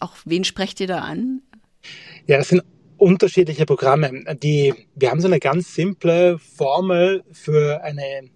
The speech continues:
Speaker 2: äh, wie man so eine Karriere hat, die wirklich einen Impact hat. Und die ist, ähm, kommt ein bisschen abgeleitet von diesem Circle of Influence, wenn du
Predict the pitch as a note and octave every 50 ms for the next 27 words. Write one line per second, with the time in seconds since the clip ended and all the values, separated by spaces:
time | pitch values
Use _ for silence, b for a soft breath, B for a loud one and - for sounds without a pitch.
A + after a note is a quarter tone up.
0 | _ - C#3+ C3+ C3 B2+ C#3+ D3 D3 C#3+ C#3+ - - C3+ C#3 - - C3 B2 -
1 | C#3 D3+ E3 E3 D3 D3 - C#3 B2+ - B2+ B2 C3+ C#3+ D#3 - - C#3+ - -
2 | - G3 F#3 - D3+ D3 - B B B B B B B B B - - C#3+ D3
3 | D#3+ F3 F3 - - - - F3 D#3 D3 C#3+ C#3+ - - - D#3+ F#3+ F3+ - -
4 | - G3+ - D#3+ E3 - - G3 E3 D#3 D3 D3+ - D#3 D3+ - D#3 D3 - -
5 | C#3+ E3 - - E3 D3 - D3 D#3 E3 - - D#3 C#3 C3+ B2 - C#3 C3+